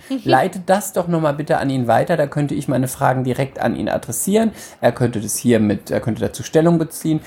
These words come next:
Speaker 2: Dann können die, wir könnten die M Cs diesen Club auch noch in einem anderen Licht wahrnehmen. Kann man aktuell leider nicht. Service ist nach wie vor unter aller Kanone.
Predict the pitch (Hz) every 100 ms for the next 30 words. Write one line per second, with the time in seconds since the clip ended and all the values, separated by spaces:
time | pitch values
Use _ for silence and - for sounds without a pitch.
0 | - - 123 135 120 - 87 117 113 -
1 | 123 113 110 - 101 - 131 123 - 117
2 | 107 123 - 104 101 104 - - - 113
3 | 113 110 113 185 - 156 151 147 151 147
4 | 135 101 90 87 - - - 98 101 104
5 | 151 170 - 131 95 101 - - 107 95
6 | 110 - 107 - 120 113 104 - - -
7 | 107 151 170 165